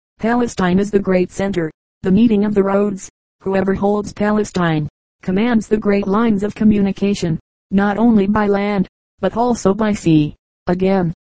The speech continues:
the Manchester Guardian, emphasizing the importance attaching to the strategic center, said during the Great War, "Egypt, as things are, and the fact cannot be too often emphasized,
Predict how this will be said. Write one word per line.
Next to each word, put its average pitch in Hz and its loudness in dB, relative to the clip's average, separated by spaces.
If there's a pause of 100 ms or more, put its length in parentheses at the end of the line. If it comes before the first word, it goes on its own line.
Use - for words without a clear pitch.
(160)
the 185 0
Manchester 180 0
Guardian, 180 0 (320)
emphasizing 196 0
the 190 -2
importance 190 -2
attaching 190 0
to 175 -2
the 165 -6
strategic 175 -4
center, 175 -4 (300)
said 196 -4
during 202 0
the 180 2
Great 180 0
War, 185 0 (220)
"Egypt, 196 -2 (300)
as 190 0
things 208 0
are, 190 -4 (300)
and 190 2
the 185 -2
fact 233 -2
cannot 214 0
be 185 -4
too 196 0
often 196 0
emphasized, 185 -2